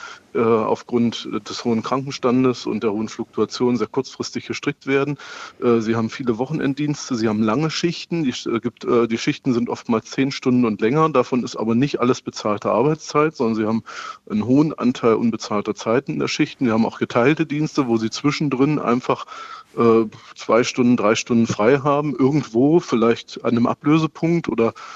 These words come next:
äh, an einem Betriebshof. Mit der Zeit können sie nichts anfangen. Ähm, und, äh, dazu kommt natürlich die Belastung im, äh, Fahrdienst selber, der Verkehr, der ständige Druck,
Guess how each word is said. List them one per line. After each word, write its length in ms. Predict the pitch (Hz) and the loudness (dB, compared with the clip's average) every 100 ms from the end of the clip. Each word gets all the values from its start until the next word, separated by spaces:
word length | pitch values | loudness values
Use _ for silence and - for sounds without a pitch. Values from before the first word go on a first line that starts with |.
| - - | -12 0
äh, 80 | |
an 180 | 120 120 | 2 2
einem 80 | 117 | 2
Betriebshof. 720 | 113 - 147 - - 151 147 | -2 -4 -6 -2 4 4 4
Mit 120 | 131 | -2
der 100 | 120 | -2
Zeit 260 | - 113 110 | 0 -2 -2
können 180 | 120 110 | -2 -2
sie 100 | 107 | -2
nichts 220 | 104 - | -6 -4
anfangen. 500 | 113 147 - 143 151 - - - - - | -4 -2 -2 -2 -4 -10 -14 -14 -16 -2
Ähm, 420 | 120 117 113 120 135 | 2 2 2 0 0
und, 420 | 123 120 113 - | 2 2 0 0
äh, 180 | 117 107 | 0 2
dazu 320 | 110 - 127 | 0 0 -4
kommt 240 | - 156 | -2 0
natürlich 580 | 147 - 147 135 131 - | 0 2 2 4 2 -2
die 120 | - | -4
Belastung 580 | 110 113 117 - 127 117 - | 0 0 0 2 2 2 -2
im, 300 | 113 110 107 | -2 0 0
äh, 400 | 113 107 101 107 | 0 0 0 -2
Fahrdienst 500 | - 117 113 113 - | -2 -2 -2 -8 -2
selber, 400 | 104 117 143 143 | 2 4 4 4
der 160 | 113 | 2
Verkehr, 580 | 104 - - 127 139 143 | -2 -6 -2 2 4 4
der 120 | 123 | 0
ständige 400 | - 120 120 113 | -2 0 2 0
Druck, 300 | - 117 - | 0 -2 -4